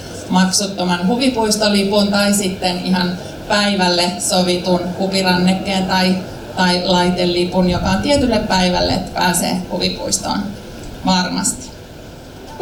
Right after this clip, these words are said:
Me myöskin suositellaan meidän asiakkaita käymään S-ryhmän pisteissä tai meidän verkkokaupassa ostamassa nämä rannekkeet mielellään ennakkoon, jotta täältä huvipuistossa ei tarvitsisi sitten aloittaa huvipäivää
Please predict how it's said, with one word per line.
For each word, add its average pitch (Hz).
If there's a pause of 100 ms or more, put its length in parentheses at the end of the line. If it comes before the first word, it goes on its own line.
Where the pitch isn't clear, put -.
(1000)
Me 202
myöskin 240
suositellaan 208
meidän 185
asiakkaita 190
käymään 185
S-ryhmän 185
pisteissä 262
tai 233
meidän 208
verkkokaupassa 190
ostamassa 185
nämä 180
rannekkeet 180
mielellään 180
ennakkoon, 208
jotta 180
täältä 180 (420)
huvipuistossa 196
ei 175
tarvitsisi 175
sitten 180
aloittaa 175
huvipäivää 170